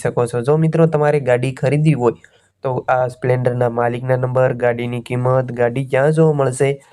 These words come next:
તેની બધી જ માહિતી વીડિયોમાં મળી રહેશે. તો વીડિયોના અંત સુધી બન્યા રહેજો. અને તે પહેલાં જો મિત્રો, આપણી ચેનલ પર તમે નવા આવ્યા છો, ચેનલ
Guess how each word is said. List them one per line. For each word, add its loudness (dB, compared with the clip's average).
તેની 2
બધી 2
જ -6
માહિતી 0
વીડિયોમાં -2
મળી 0
રહેશે. 0
તો -2
વીડિયોના 0
અંત -6
સુધી -2
બન્યા 0
રહેજો. 2
અને -2
તે 2
પહેલાં 2
જો 2
મિત્રો, 2
આપણી -4
ચેનલ 0
પર 0
તમે -4
નવા 2
આવ્યા -2
છો, -2
ચેનલ 0